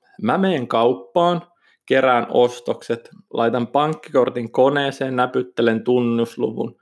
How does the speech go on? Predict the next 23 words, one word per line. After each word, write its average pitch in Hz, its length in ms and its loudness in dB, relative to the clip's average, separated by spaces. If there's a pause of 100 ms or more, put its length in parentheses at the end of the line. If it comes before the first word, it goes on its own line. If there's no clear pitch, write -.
(320)
Kassa 139 400 -2
piippaa, 151 760 0
kassahenkilö 135 880 -2
kiittää 127 720 -4
ja 113 80 -4
kysyy, 120 380 -2
tarvitsenko 113 800 -2
kuittia. 117 640 -2 (600)
Otan 120 360 0
kuitin, 156 460 2
pakkaan 139 500 0
ostokset, - 480 -6
lähden 123 400 -2
kotiin. - 520 -2 (480)
Tämän 185 240 2
kaltainen 156 520 0
transaktio 151 680 0
tapahtuu 135 640 -2
miljardeja 135 680 2
kertoja 120 560 0
päivässä 120 640 0
ympäri 110 560 -2
maapalloa. 117 840 -4